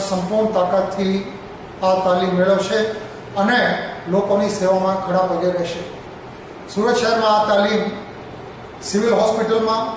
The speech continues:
કોમ્યુનિટી હોલ જે પોલીસ હેડક્વાર્ટરમાં છે ત્યાં અને જિલ્લા તાલીમ કેન્દ્ર જે પોલીસ હેડક્વાર્ટરમાં જ છે ત્યાં ત્રણ જગ્યાએ ચૌદસો, ચૌદસો, ચૌદસો એવી રીતે ચાર હજાર બસો પોલીસના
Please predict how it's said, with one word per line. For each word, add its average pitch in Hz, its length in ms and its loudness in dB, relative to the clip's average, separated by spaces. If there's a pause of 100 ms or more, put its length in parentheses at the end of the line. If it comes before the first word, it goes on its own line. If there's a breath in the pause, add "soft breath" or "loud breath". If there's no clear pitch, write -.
(1000)
કોમ્યુનિટી 220 580 2 (640)
હોલ 214 320 4
જે 202 160 4 (400)
પોલીસ 196 280 0
હેડક્વાર્ટરમાં 196 600 2
છે 190 180 0
ત્યાં 202 300 4 (680)
અને 202 120 4 (140)
જિલ્લા 247 320 2
તાલીમ 196 280 2 (100)
કેન્દ્ર 196 260 2 (300)
જે 185 100 -2
પોલીસ 190 300 -2
હેડક્વાર્ટરમાં 196 640 2
જ 196 80 -4
છે 190 120 -2 (720)
ત્યાં 202 320 2
ત્રણ 226 300 0
જગ્યાએ 202 420 2 (720)
ચૌદસો, 220 440 2 (180)
ચૌદસો, 202 400 0 (180)
ચૌદસો 196 380 0
એવી 202 260 0
રીતે 196 220 0 (140)
ચાર 214 220 4
હજાર 196 260 2
બસો 190 260 0
પોલીસના 180 440 -2